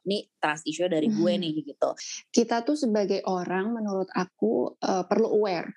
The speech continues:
Speaker 2: sama diri sendiri gitu, perlu, perlu mengenal lah, mengenal diri sendiri gitu. Sebenarnya apa sih yang menjadi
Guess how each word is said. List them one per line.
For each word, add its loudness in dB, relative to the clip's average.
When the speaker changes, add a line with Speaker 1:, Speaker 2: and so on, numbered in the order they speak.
Speaker 2:
sama 0
diri 2
sendiri 0
gitu, -4
perlu, 2
perlu 6
mengenal 0
lah, -10
mengenal 0
diri 0
sendiri 0
gitu. -2
Sebenarnya -2
apa 0
sih 0
yang 4
menjadi 2